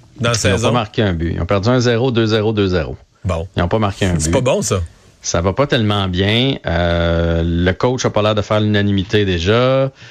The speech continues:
Speaker 2: Euh, plusieurs nouveaux joueurs, un système de jeu qui est à apprendre, évidemment. Faut t'apprendre à jouer aussi avec, euh, tes coéquipiers. On va leur donner le bénéfice du doute de dire qu'il était à l'étranger, parce que malheureusement, à cause de la situation, euh, le fait qu'on ait de la neige, tout ça, le C F commence toujours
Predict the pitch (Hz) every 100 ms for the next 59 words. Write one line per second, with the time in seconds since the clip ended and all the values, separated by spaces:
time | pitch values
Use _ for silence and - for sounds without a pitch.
0 | - - 90 90 87 87 87 87 - 104
1 | 101 107 104 95 98 104 120 127 131 113
2 | 95 - - - 110 107 98 98 90 104
3 | - 92 90 - 90 90 92 113 165 120
4 | 90 101 95 113 147 110 - 104 104 98
5 | 95 104 - 110 95 95 101 92 101 92
6 | 98 87 - 110 147 - - - - 196
7 | 117 135 139 151 165 180 175 139 143 143
8 | - 143 117 107 147 147 120 101 123 135
9 | 135 120 117 - 131 120 117 117 117 110
10 | 196 - - 117 113 123 120 104 139 117
11 | 131 113 107 - 110 98 127 123 104 101
12 | 98 98 120 - 107 101 104 107 117 -
13 | 131 117 98 113 113 - 104 104 113 104
14 | 123 120